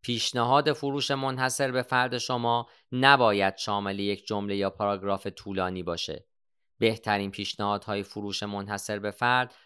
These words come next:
اونهایی هستن که کوتاه، سریع و به یاد موندنی باشن و بشه اونها رو به راحتی در بخش‌های مختلف بازاریابی خودتون اعمال و منتقل بکنید.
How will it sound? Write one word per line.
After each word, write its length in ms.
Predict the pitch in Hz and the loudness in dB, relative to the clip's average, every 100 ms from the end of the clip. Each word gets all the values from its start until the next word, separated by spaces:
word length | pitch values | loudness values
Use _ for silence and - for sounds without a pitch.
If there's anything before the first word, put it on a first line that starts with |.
| - | -10
اونهایی 560 | - 117 113 123 165 | -4 -4 -2 0 0
هستن 460 | 151 147 - 147 143 | 0 -4 -4 -8 -8
که 120 | - | -12
کوتاه، 880 | 120 _ 113 104 - 123 139 139 131 _ _ | -14 _ -14 -14 -6 2 2 2 -4 _ _
سریع 680 | - - - 113 120 165 - 127 | -8 -2 4 4 4 0 -2 -2
و 120 | 117 | 0
به 160 | 104 | 0
یاد 360 | 104 104 104 101 | 2 4 2 0
موندنی 500 | 107 104 104 110 156 | -6 -4 0 0 0
باشن 520 | 143 110 110 104 101 - _ - | -2 -2 -4 -4 -6 -12 _ 0
و 80 | 151 | 2
بشه 300 | 190 - 180 | 2 0 0
اونها 400 | 139 120 123 143 | -2 -4 0 0
رو 120 | 143 | 2
به 120 | 120 | 0
راحتی 520 | 101 101 101 104 - | 4 4 2 -4 -6
در 200 | 143 110 | -2 -2
بخش‌های 540 | 95 92 90 - 101 98 | 0 -2 -2 -6 -4 -4
مختلف 540 | 98 90 - 98 95 | -6 -8 -4 -4 -4
بازاریابی 920 | 98 98 98 98 104 98 101 101 160 | -6 -2 -2 -2 -2 -2 -2 -4 -4
خودتون 580 | 170 160 143 139 135 127 - | -6 -6 -8 -8 -8 -10 -8
اعمال 540 | 92 80 104 117 123 110 | -8 -6 0 0 0 -2
و 100 | 92 | -4
منتقل 640 | 90 90 87 92 123 117 | -6 -10 -8 -2 -2 -2
بکنید. 560 | 76 - 65 58 - | -6 -10 -16 -16 -20